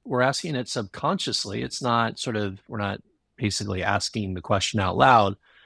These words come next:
but this question that we're throwing out to everyone we meet, everyone we interact with,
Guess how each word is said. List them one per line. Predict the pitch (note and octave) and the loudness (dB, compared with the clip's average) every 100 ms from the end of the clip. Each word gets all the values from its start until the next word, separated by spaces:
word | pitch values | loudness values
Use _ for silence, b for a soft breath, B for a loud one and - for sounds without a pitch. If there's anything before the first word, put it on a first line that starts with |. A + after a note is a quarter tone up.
| b b b b b _ - | b b b b b _ 0
but | A#2 | 2
this | B2+ - | 4 2
question | - E3 F3+ - F3+ C3+ A#2+ B2 B2 | 4 6 6 2 2 2 2 -2 -4
that | B2 A#2+ | -2 0
we're | A#2+ A2 G#2+ A2 - | 0 -2 -4 -6 -12
throwing | - C3 C3+ C#3 | -6 0 2 4
out | B2+ A#2 A2+ - - | 6 6 4 2 -8
to | - A2+ G#2 G2+ | -4 -2 -2 0
everyone | A2+ C3 D#3 D3 C#3+ | 0 2 2 4 2
we | C#3+ | 2
meet, | C3+ A2 G#2+ G#2 | 2 2 0 -2
everyone | G#2+ A#2 B2+ B2 | -2 -2 -2 -2
we | B2 | -4
interact | A2+ A2 - G#2 G2+ - | -4 -8 -6 -4 -4 -6
with, | F#2+ F#2+ F#2+ | -12 -10 -12